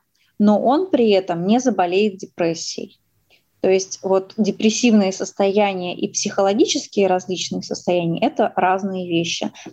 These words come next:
Но опять-таки, а, есть, а, в мире, а, вещи, которые для нашей психики очень сильные по воздействию. Например, война. Так или иначе,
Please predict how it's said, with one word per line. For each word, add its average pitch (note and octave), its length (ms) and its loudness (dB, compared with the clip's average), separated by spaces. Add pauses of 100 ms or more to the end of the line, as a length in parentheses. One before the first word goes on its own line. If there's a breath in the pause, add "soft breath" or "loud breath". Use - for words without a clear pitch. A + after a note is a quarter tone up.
(180)
Но B3 200 4
опять-таки, G3 760 -2 (480 loud breath)
а, G3 320 0
есть, A#3 500 0
а, G3 360 2
в F#3+ 160 -4
мире, G#3+ 520 6
а, F3+ 320 -2
вещи, A#3 460 -2
которые A3 460 2
для F#3+ 160 0
нашей G3 340 -2
психики A3 640 0 (420 soft breath)
очень A3+ 560 2
сильные F3+ 960 0
по G3 160 4
воздействию. F3 960 0 (380 soft breath)
Например, G3+ 500 0
война. D#3+ 600 -2 (320)
Так D4+ 280 0
или B3 200 4
иначе, A#3 640 2